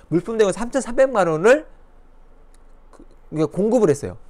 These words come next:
공급을 하고 그 돈을 못 받은 거예요. 그러니까 원고가 이거는 사회행위다. 즉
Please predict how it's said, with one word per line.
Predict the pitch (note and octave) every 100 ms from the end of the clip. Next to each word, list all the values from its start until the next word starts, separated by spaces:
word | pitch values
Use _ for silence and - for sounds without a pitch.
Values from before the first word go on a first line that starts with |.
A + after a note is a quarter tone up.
| - - -
공급을 | - G#3 A3+ G#3+
하고 | F#3 A#3 A3+
그 | E3+
돈을 | G#3 C3+
못 | B2+
받은 | G3+ D3+
거예요. | F#2+ F2 - - - - - - - - -
그러니까 | A3+ A#3 G3+
원고가 | B2 E3 F3+ C3+ E3+ A3+ - - - -
이거는 | F#3+ A3 B3 A#3 A#3+ A3 C#3
사회행위다. | - C4+ B3 D#3 G#2 G#2+ A2+
즉 | A3 G3+ G#3+ D3+